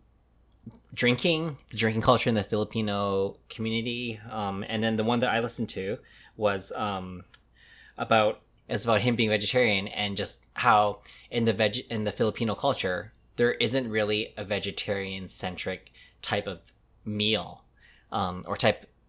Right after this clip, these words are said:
vegetarianism in Filipino culture isn't very big. And one thing that I found really interesting about that was, um, how, how meat is viewed, right? It kinda made me realize, like,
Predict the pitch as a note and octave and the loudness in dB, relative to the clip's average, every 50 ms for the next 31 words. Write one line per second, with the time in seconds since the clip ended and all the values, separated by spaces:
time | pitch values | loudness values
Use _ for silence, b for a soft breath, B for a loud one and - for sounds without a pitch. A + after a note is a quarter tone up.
0 | _ _ - A2+ A2 B2+ A#2+ A2+ A2 - - A#2+ A2+ G#2+ G#2+ G#2 F#2+ G2+ G2 G#2 | _ _ -8 0 2 4 4 4 2 2 4 4 4 4 2 0 -2 -2 -2 -4
1 | - - G#2+ G#2+ G#2+ G2+ F#2+ - G#2+ G2 - F#2+ F2+ F2+ - F#2 - - D#2 F2+ | -2 -2 0 0 0 -2 -2 -2 -2 -2 -2 -4 -6 -6 -6 -6 -6 -6 -6 -8
2 | F2+ F2+ F2+ F#2+ F2+ F2 - - C#3+ D3 G#2 F#2 E2 - - B B B B B | -8 -8 -8 -8 -8 -6 0 2 2 2 2 0 -2 -12 -16 B B B B B
3 | B B B B B B - - A2+ G#2+ G#2+ G#2+ G#2 - A2+ G#2+ G2+ G2+ - G#2 | B B B B B B -8 -4 -2 0 0 0 0 0 -2 -2 -2 0 0 0
4 | G2+ G2+ G2 F#2 F#2 F#2+ G2+ D3 E3 - F#3 - - C3 A2 G2+ F#2 F2+ F2+ F2 | 0 0 -2 -6 -6 -6 -6 -4 -4 -2 -2 -2 -2 0 -2 -2 -2 -4 -6 -6
5 | - F2+ E2+ - F2 E2+ F#2+ G2 F#2+ F2+ F2 - G2+ F2+ F2 F2 F2 - - - | -4 -4 -4 -6 -6 -8 -8 -8 -8 -6 -4 -4 -4 -4 -6 -8 -12 -14 -16 -20
6 | B B B B B B B B B B B B B B B B _ _ _ _ | B B B B B B B B B B B B B B B B _ _ _ _
7 | _ - - - D3 C3 A#2+ A#2 A2+ A2+ A2 G#2+ - - _ _ _ _ _ _ | _ -4 -2 2 4 4 4 4 4 0 -2 -4 -8 -10 _ _ _ _ _ _
8 | _ _ _ _ _ _ _ _ _ _ _ _ _ _ _ _ _ _ _ _ | _ _ _ _ _ _ _ _ _ _ _ _ _ _ _ _ _ _ _ _
9 | _ - - - - - - D3+ C#3 C3+ C3 B2+ A2+ - A#2 A2 B2+ C#3 C#3+ - | _ -20 -12 -6 -4 -2 0 2 2 2 2 0 0 -2 -2 0 2 2 2 2
10 | A#2+ A#2 G2+ G2 F#2+ F#2+ G#2 A2+ C3+ B2+ A2 F#2 - - - _ _ _ - G2+ | 0 -2 -4 -4 -4 -2 0 2 2 2 2 -2 -4 -10 -18 _ _ _ -4 -2
11 | G2+ G2 - - - - B2+ B2+ B2 A#2+ A#2 A#2 A2+ G#2 G2+ A2 G#2 F2+ F2+ - | -2 -2 -2 -4 -2 0 0 2 2 0 0 -2 -2 -2 0 0 0 0 -2 -2
12 | - F#2 F2+ F2+ - - | -4 -6 -6 -6 -10 -14